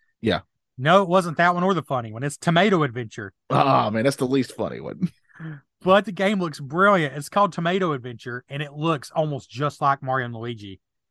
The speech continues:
Speaker 2: except there's vegetables and crazy wild characters. It's more look,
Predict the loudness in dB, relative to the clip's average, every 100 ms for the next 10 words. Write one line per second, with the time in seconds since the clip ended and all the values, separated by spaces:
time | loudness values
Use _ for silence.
0 | _ _ -10 -4 -2 -2 -4 -6 -6 -8
1 | -4 -2 -2 -6 -4 -2 -2 -4 -12 -2
2 | 0 0 -2 2 2 2 -2 -4 -4 -4
3 | -8 -8 -16 _ _ _ _ -8 -4 0
4 | 4 4 4 -2